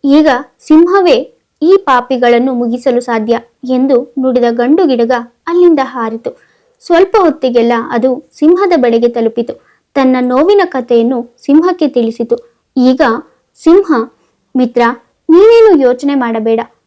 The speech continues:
ನಾನು ಆ ಬೇಟೆಗಾರರಿಗೆ ಚೆನ್ನಾಗಿ ಬುದ್ಧಿ ಕಲಿಸುತ್ತೇನೆ" ಎಂದು ಹೇಳಿತು.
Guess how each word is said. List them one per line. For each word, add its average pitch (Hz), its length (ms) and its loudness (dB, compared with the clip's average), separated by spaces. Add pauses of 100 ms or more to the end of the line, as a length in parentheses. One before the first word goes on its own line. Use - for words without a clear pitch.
(140)
ನಾನು 247 520 0 (480)
ಆ 311 200 2
ಬೇಟೆಗಾರರಿಗೆ 254 920 0 (160)
ಚೆನ್ನಾಗಿ 359 440 2
ಬುದ್ಧಿ 262 280 0
ಕಲಿಸುತ್ತೇನೆ" 233 680 -2
ಎಂದು 233 200 -4
ಹೇಳಿತು. 226 340 -4